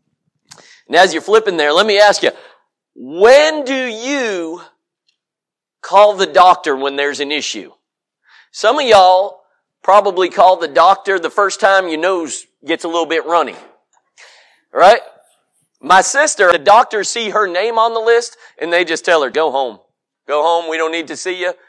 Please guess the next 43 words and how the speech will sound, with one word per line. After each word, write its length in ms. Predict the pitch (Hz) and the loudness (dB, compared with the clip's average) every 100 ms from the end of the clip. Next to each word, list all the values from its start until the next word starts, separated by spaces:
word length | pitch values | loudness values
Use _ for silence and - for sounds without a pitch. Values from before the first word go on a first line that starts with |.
| _ | _
Come 200 | - 160 | -6 -2
back 240 | 175 180 175 | 0 0 -2
when 120 | 180 | -12
it's 140 | 175 | -12
serious." 640 | - 180 147 107 - - - _ _ _ _ | -8 -6 -6 -10 -18 -20 -20 _ _ _ _
Right? 200 | 120 160 - | 0 0 0
But 160 | 170 185 | -4 0
yeah, 300 | 190 240 170 - _ | 4 4 2 0 _
some 320 | - 247 294 | -2 2 2
people 580 | 294 262 240 - 202 196 _ _ | 2 -8 -6 -4 -4 -4 _ _
go 160 | - 208 | 0 2
to 80 | 226 | 2
the 100 | 190 | 0
doctors 460 | 175 202 196 170 | 2 2 2 0
all 160 | 165 185 | 2 2
the 80 | 165 | 0
time, 320 | - 139 82 _ _ | -2 -4 -4 _ _
right? 240 | 117 165 - _ _ _ _ _ | 0 0 -2 _ _ _ _ _
"Man, 380 | 117 175 202 202 | -4 -2 0 0
I 100 | 151 | -2
got 160 | 180 | -2
this 220 | 185 147 - _ _ _ _ _ | -4 -8 -10 _ _ _ _ _
really 280 | 131 240 220 | -2 0 0
bad 360 | 170 196 196 | 0 2 2
hangnail 680 | 160 185 185 175 143 120 117 | 0 -2 -2 -4 -6 -6 -8
and 80 | 110 | -12
it's 100 | - | -14
starting 320 | - 196 180 | -4 -4 -4
to 60 | 156 | -6
get 100 | 180 | -6
a 60 | |
little 220 | 175 175 | -4 -6
pink 340 | - - 185 147 | -6 -4 -4 -4
around 300 | 127 131 123 | -4 -4 -4
the 80 | 113 | -6
nail, 380 | 131 120 98 | -4 -4 -6
so 340 | - - 107 - _ _ _ | -10 -8 -8 -10 _ _ _
I 100 | 120 | -8
better 180 | 143 | -6
go 160 | 131 147 | -4 -4
to 80 | 123 | -4
the 100 | 117 | -6
doctor." 480 | 113 131 - - | -2 -2 -4 -18